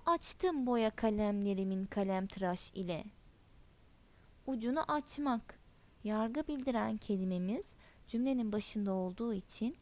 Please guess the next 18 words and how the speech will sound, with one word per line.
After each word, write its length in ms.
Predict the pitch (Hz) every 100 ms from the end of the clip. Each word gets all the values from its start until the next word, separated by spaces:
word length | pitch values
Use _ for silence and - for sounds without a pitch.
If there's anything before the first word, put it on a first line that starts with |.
| - - -
anlamlı 540 | - 220 220 226 226 208
ve 100 | 175
kurallı 540 | - 220 220 208 214
bir 160 | 185 175
cümle 360 | - 185 269
değildir. 580 | 349 311 311 254 214 - - - - - - - - - - - - -
Bu 140 | 381 359
hediyeyi 540 | 349 330 294 294 320
aldı 400 | - 254 226 226
en 300 | 320 302 320
yakın 320 | 294 269 233
arkadaşına. 840 | 214 185 190 185 180 - 185 175 - - - - - - - - - - - - - - - - - - - - -
Almak 560 | 214 208 208 262 339 -
kelimesi 760 | 262 214 196 180 - 196 247 - - - 208
cümlenin 480 | 269 294 269 214 196
ortasında 680 | 214 214 208 214 - 240 302
yer 240 | 311 240
aldığı 440 | 196 180 170 226